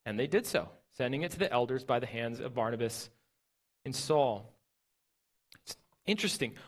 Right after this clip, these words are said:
We also see how these, these statements like this that don't give us much context again, but that there are women who prophesy. Acts twenty-one, "On the next day we departed and came to Caesarea, and we entered the house of Philip the evangelist,"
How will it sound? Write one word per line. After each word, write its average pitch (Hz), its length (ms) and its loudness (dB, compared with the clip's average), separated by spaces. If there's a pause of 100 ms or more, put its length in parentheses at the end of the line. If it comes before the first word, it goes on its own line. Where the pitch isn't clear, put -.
We 165 120 0
also 247 340 8
see 233 280 4
how 208 160 10
these, 180 240 4
these 170 220 4
statements 202 400 6
like 151 180 6
this 240 260 8
that 160 380 6 (220)
don't 156 160 6
give 180 140 6
us 180 100 0
much 196 180 6
context 220 420 8
again, 196 380 6 (300)
but 156 120 4
that 160 140 8
there 185 160 10
are 190 140 12
women 247 300 8
who 156 120 4
prophesy. 131 600 4 (640)
Acts 143 240 4
twenty-one, 190 540 6 (240)
"On 160 120 6
the 160 60 6
next 175 260 8
day 208 140 10
we 202 120 4
departed 175 440 8
and 180 100 4
came 170 160 6
to 165 60 4
Caesarea, 160 540 6
and 156 160 0
we 160 140 -2
entered 214 260 4
the 185 100 8
house 175 200 8
of 143 100 -4
Philip 214 360 8
the 151 100 8
evangelist," 156 840 6